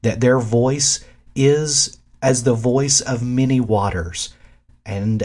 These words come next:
as the voice of mighty thunderings. Revelation nineteen six. You long to have others praise God, to have everyone praise Him.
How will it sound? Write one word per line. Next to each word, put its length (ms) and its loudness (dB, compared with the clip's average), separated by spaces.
as 320 0
the 120 2
voice 520 -2
of 240 -8
mighty 600 -2
thunderings. 1000 -6
Revelation 720 -2
nineteen 580 -6
six. 600 -6
You 280 4
long 580 2
to 120 0
have 380 0
others 540 -2
praise 380 0
God, 440 -4
to 100 2
have 340 0
everyone 920 0
praise 400 0
Him. 360 -6